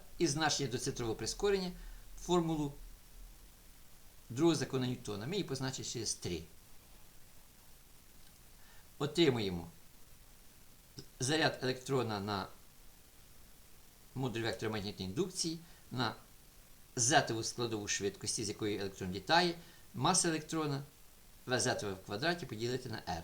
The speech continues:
В зетове і В зетове скорочується і залишається,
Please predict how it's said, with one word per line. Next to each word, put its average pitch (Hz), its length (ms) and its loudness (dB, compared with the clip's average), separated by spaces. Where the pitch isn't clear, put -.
В 156 140 2
зетове 131 460 4
і 131 40 2
В 120 160 2
зетове 95 420 -2
скорочується 175 800 2
і - 60 -2
залишається, 110 760 2